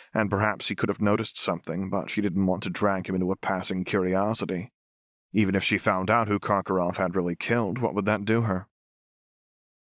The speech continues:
"I suppose that is true, but I wonder about the why, even so." "Hurrah, it provided a witness, did it not?"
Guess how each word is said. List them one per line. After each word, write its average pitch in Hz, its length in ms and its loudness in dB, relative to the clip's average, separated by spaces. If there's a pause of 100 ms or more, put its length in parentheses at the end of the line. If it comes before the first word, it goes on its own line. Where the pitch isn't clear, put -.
(120)
"I 147 140 4
suppose 98 400 4
that 92 180 4
is 92 160 -4
true, 135 420 0
but - 280 -2
I 87 100 2
wonder 92 380 4
about 90 180 2
the 101 120 2
why, 101 540 2
even 95 300 -2
so." 117 380 -6 (800)
"Hurrah, 131 300 6
it 95 260 0
provided 98 480 4
a 101 80 6
witness, 104 480 2
did 82 160 -6
it 92 80 -6
not?" 120 320 -4